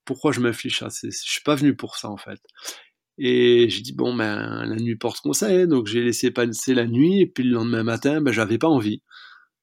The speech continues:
Euh, mais j'ai dit, « Il faut que j'avance. » Donc j'ai avancé un petit peu, je me suis posé à un endroit, j'ai fait une journée sous tente,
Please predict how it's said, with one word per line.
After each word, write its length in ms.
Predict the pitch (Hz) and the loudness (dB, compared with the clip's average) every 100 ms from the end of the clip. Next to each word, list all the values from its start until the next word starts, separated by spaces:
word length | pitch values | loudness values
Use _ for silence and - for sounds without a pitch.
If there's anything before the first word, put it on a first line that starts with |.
| - | -8
Euh, 800 | 117 117 117 117 117 117 117 117 - _ _ _ _ _ | -2 2 2 2 2 0 0 -2 -6 _ _ _ _ _
mais 160 | 127 117 | -2 -2
j'ai 140 | 120 | -4
dit, « 120 | 135 | -4
Il 40 | 131 | -4
faut 200 | - 127 | -2 -2
que 60 | |
j'avance. » 300 | 117 113 110 113 | 0 -2 -4 -4
Donc 120 | 113 | 0
j'ai 120 | 131 | 2
avancé 400 | 143 151 131 147 | 4 2 2 2
un 40 | |
petit 200 | 135 - 135 | 0 -2 0
peu, 240 | 170 185 | 4 4
je 100 | 147 | 4
me 80 | 135 | 2
suis 180 | - - | 2 -4
posé 220 | 147 147 | -2 2
à 40 | |
un 80 | 143 | 4
endroit, 360 | 135 113 131 151 | 2 4 2 2
j'ai 140 | 139 | -2
fait 140 | - | -2
une 100 | 123 | -4
journée 240 | 135 160 151 | 0 2 2
sous 160 | - 131 | 2 -4
tente, 400 | 113 - - | -4 -6 -10